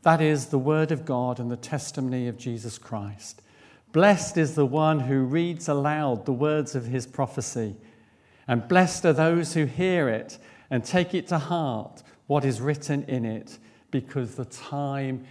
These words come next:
is near. Now, in a sense, you know, there's part of me that, uh, struggles a little bit with that. "Blessed is the one who reads aloud these words of the prophecy. Blessed are those who are here."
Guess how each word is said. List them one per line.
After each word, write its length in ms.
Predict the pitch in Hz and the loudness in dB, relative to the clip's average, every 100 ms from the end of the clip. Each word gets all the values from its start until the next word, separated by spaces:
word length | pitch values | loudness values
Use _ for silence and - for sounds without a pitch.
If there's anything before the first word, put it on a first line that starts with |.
| - _ | -20 _
is 300 | 131 117 110 | -8 -6 -6
near. 520 | 104 104 117 113 107 98 92 _ _ _ _ _ _ - - | -8 -6 -6 -8 -8 -12 -16 _ _ _ _ _ _ -14 0
Now, 180 | 147 147 | 2 4
in 80 | 147 | 4
a 60 | |
sense, 440 | 139 156 147 - - | 2 0 -2 -4 -2
you 80 | |
know, 140 | 135 127 | 0 0
there's 180 | 131 120 | -2 -4
part 380 | 151 151 135 | -2 -2 -2
of 60 | 127 | -4
me 160 | 135 127 | -4 -4
that, 380 | 135 131 131 | -4 -6 -6
uh, 180 | 127 117 113 - - _ | -4 -4 -6 -18 -20 _
struggles 340 | - 147 135 | -2 0 0
a 40 | |
little 160 | 123 120 | -2 -2
bit 160 | 139 131 | -4 -2
with 140 | 113 | -2
that. 240 | 123 127 | -2 -2
"Blessed 380 | 117 156 156 - | 2 4 4 0
is 140 | 147 127 | -2 0
the 80 | |
one 280 | 127 147 147 | 2 4 4
who 200 | 131 131 | 2 2
reads 340 | 127 147 143 - | 2 2 0 0
aloud 400 | 131 139 135 107 | 0 0 -2 0
these 240 | 123 107 | -2 0
words 320 | 135 135 120 | 0 0 -2
of 60 | 120 | -6
the 60 | |
prophecy. 540 | 117 - 135 131 - 110 | -6 -4 -4 -4 -4 -6
Blessed 400 | 101 160 151 - | 0 -2 -2 -6
are 60 | |
those 260 | 135 131 127 | -4 -2 -2
who 140 | 135 | -4
are 60 | 131 | -4
here." 360 | 127 151 110 | -4 -6 -8